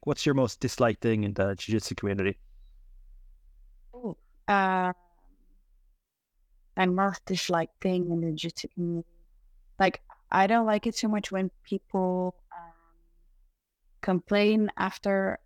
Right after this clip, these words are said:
Speaker 2: after a match if they lost that it's, like, the ref's fault or, uh, like, the, the scoreboard's fault. They, they say, like, "Oh, if it would have been another rule set, then I would have won," but I would think, "Well, but it was this rule set that you were competing <laughs> against." So
Speaker 1: Yeah.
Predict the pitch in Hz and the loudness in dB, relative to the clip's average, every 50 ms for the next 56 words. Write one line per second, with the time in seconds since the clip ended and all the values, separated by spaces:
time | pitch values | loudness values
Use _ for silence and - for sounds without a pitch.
0 | _ _ - - 190 - - 196 190 185 180 175 180 196 - - 196 190 - - | _ _ -4 -4 -4 -2 -2 -4 -2 0 0 0 0 -2 -2 -6 -8 -8 -6 -4
1 | 175 175 170 170 170 175 175 - - - 160 156 160 - - - 160 160 - - | -4 -2 0 0 0 -2 -2 -4 -4 -4 -4 -2 -4 -6 -6 -4 -4 -4 -2 -2
2 | 160 160 175 208 - - - - 247 247 262 254 - - - 170 170 160 160 165 | 0 0 0 0 -2 -2 0 2 2 2 2 0 -4 -6 -6 -4 -2 -2 -2 -2
3 | 170 - _ _ _ _ _ - 156 156 156 - 90 90 85 - - 170 165 156 | -4 -8 _ _ _ _ _ -4 -2 -2 0 0 -2 -2 -2 -2 0 0 0 -2
4 | - - _ _ _ _ _ - - _ - - 175 175 160 - - - 165 - | -4 -8 _ _ _ _ _ -20 -20 _ -2 2 2 2 2 2 -2 -4 -4 -4
5 | - 196 196 202 185 202 208 208 208 - - - 202 202 202 196 - - - - | -2 -2 -2 0 0 0 0 0 -2 -4 -6 -4 -2 -2 -2 -2 -4 -6 -6 -4
6 | - - 180 165 - 190 180 175 175 - 214 214 214 208 - 190 - 180 185 175 | -2 -2 -2 -2 -2 -2 0 0 0 0 2 2 2 2 0 -2 -4 -4 -4 -4
7 | - - 180 180 175 170 170 170 170 190 208 208 - - 190 185 - _ - 170 | -4 -2 -2 0 0 0 -2 -2 -4 -4 -4 -4 -2 -2 -2 -2 -2 _ 0 2
8 | 165 165 170 170 - _ _ _ _ _ _ - 190 175 175 170 165 - - 185 | 2 2 0 -2 -6 _ _ _ _ _ _ 0 0 2 2 0 -2 0 2 2
9 | 196 220 233 208 - 170 156 - _ _ _ _ _ _ _ _ _ _ _ - | 4 4 2 2 -2 -6 -8 -8 _ _ _ _ _ _ _ _ _ _ _ -2
10 | - 180 170 160 160 - - 165 160 - - 151 156 151 - - - _ _ - | 0 0 0 0 -2 -4 -6 -6 -6 -6 -6 -6 -6 -4 -6 -6 -10 _ _ -8
11 | 175 - _ _ - 139 - _ _ _ _ - 180 180 170 - - - 175 175 | -8 -8 _ _ -4 -4 -4 _ _ _ _ 0 0 0 0 -2 -4 -2 0 0
12 | 175 - - 151 165 - - - 185 - _ - - - - - - - - - | 0 -2 -2 -4 -4 -2 -2 -2 -2 -4 _ -4 -4 -4 -6 -10 -20 -16 -12 -10
13 | 185 151 214 240 254 240 240 - 208 202 196 240 202 - - - - - 123 120 | -4 2 6 6 6 6 6 2 0 2 2 2 2 0 -4 -18 -8 -4 -2 0
14 | 120 120 117 113 110 | 2 2 2 0 -2